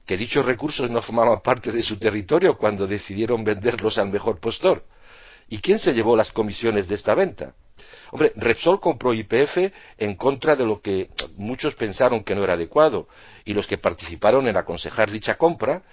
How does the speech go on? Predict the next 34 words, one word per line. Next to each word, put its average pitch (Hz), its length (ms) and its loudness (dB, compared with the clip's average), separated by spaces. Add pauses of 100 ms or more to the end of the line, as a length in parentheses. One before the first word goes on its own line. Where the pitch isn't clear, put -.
(260)
entre 127 380 2
los 123 180 0
que 123 100 -4
se 123 140 -4
encontraba 113 640 2
un 117 280 -4
tal 139 320 0 (200)
Kirchner, 92 640 -6 (460)
que 110 100 -2
entonces 135 640 -2
no 135 280 4
era 117 240 4
presidente 95 540 -4
de 170 80 2
Argentina, 85 600 -6 (400)
pues 104 140 -4
conocerán 107 500 0
mejor 120 300 -4
que 98 120 -4
yo 107 120 0
las 92 160 -2
condiciones. 71 720 -14 (520)
El 156 100 2
hecho 214 160 0
es - 80 -6
que 165 100 0
la 123 80 6
venta 135 280 2
tuvo 87 220 -6
lugar 90 380 2
y 104 60 -10
que 104 100 -8
Repsol 92 360 -2
involucró 110 640 -2